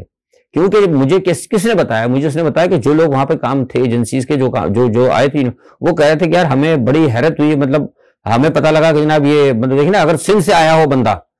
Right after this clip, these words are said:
तो पंजाब वाले को तो शायद पता लग जाता कि चलो पंजाब पूछ ले भाई आप किस कंपनी से क्या है, as it is एक्स वाई ज़ेड, जो भी तरीकेकार होता पता लग जाता।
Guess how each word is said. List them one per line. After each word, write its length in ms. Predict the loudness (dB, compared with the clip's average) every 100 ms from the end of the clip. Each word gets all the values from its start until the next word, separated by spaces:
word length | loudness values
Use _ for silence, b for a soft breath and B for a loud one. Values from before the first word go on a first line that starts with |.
| _ _ -6
तो 80 | -2
पंजाब 320 | 0 2 2
वाले 160 | 2
को 100 | 0
तो 60 | -2
शायद 240 | -2 -2
पता 240 | -2 -2 0
लग 180 | 0 0
जाता 260 | 0 0
कि 60 | 0
चलो 140 | 0
पंजाब 320 | 0 0 -2
पूछ 220 | -2 -2 0
ले 80 |
भाई 140 | 2 2
आप 160 | 0
किस 140 | -4 -4
कंपनी 340 | -2 0 -2
से 140 | 0 -2
क्या 200 | 0 -2
है, 260 | 0 0
as 60 | -2
it 80 | -2
is 160 | -2
एक्स 200 | -2 -2
वाई 120 | 0
ज़ेड, 200 | 0 0
जो 100 | 0
भी 80 | 0
तरीकेकार 500 | 0 0 0 0 0
होता 140 | -2 -4
पता 220 | -4 -2
लग 180 | -2 -4
जाता। 440 | -6 -10 _